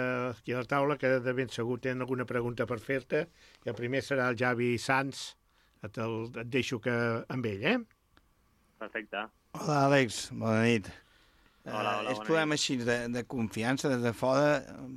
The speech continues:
Speaker 3: em podia posar en tu també d'exemple. Jo t'he vist jugar altres èpoques i, eh, no et veig amb la confiança que, que es necessiti més pel teu joc. Eh, el pro-, però en general, falta confiança dels jugadors?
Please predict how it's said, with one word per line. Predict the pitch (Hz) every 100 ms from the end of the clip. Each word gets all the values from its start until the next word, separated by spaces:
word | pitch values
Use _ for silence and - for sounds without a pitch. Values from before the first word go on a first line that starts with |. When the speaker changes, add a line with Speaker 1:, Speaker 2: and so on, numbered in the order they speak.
| -
Speaker 3:
em | 139 131
podia | 120 120
posar | 117 120 117
en | 113
tu | 120
també | 120 120 117
d'exemple. | 110 101 117 104 104 98 95
Jo | 98
t'he | 98 107
vist | 107 95
jugar | 101 104 104 92 - _ _ _ -
altres | 113 101 110 117
èpoques | 117 - 123 117 139 127
i, | 120 113 107 107 - 113
eh, | 117 117 113 113 110 107
no | 98 101 101
et | 101
veig | 110 123
amb | 120
la | 113
confiança | - 113 107 110 107 110 127
que, | 120 117 101 - - _ _ _ _ -
que | 117
es |
necessiti | 110 104 117 104 110 117
més | 113 104
pel | 120 110
teu | 113 107
joc. | 113 110 113
Eh, | 113 113 113 131
el | 120 117
pro-, | 123 110
però | 113 117 135
en | 151 127
general, | 127 117 113 107 104 101 107
falta | 113 117 131 117
confiança | 113 101 113 123 123 135
dels | 117 104
jugadors? | 107 107 107 135 160